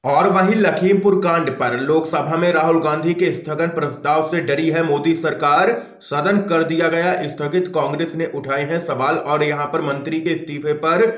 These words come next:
पूरा विपक्ष एकजुट नजर आ रहा है और इस मांग पर अड़ा है। और यहां पर राहुल गांधी ने कह दिया है कि मंत्री को इस्तीफा देना ही पड़ेगा और जेल भी जाना पड़ेगा। इसके साथ ही एक और बड़ी खबर बताते चलें।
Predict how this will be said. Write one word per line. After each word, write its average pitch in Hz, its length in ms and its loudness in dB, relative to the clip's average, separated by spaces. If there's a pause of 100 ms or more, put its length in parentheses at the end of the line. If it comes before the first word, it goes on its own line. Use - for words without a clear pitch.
(200)
पूरा 185 280 2
विपक्ष 170 460 0
एकजुट 160 540 -2
नजर 151 300 -2
आ 139 100 0
रहा 151 240 0
है 170 200 0
और 139 180 0
इस 135 140 -4
मांग 147 220 -2
पर 156 180 -2
अड़ा 143 380 0
है। 185 340 0 (180)
और 135 120 0
यहां 196 200 4
पर 220 140 2
राहुल 170 240 2
गांधी 156 300 0
ने 170 80 0
कह 160 200 -2
दिया 160 200 0
है 175 120 -2
कि 185 100 -2
मंत्री 147 340 -2
को 160 140 -2
इस्तीफा 151 380 -4
देना 156 360 -2
ही 165 120 0
पड़ेगा 165 400 0 (420)
और 139 280 -2
जेल 156 220 -2
भी 160 140 0
जाना 151 320 0
पड़ेगा। 151 360 -2
इसके 165 220 -4
साथ 147 260 -2
ही 160 100 -2
एक 135 140 -4
और 143 180 0
बड़ी 147 180 -2
खबर 151 200 -4
बताते 147 360 -4
चलें। 156 480 -6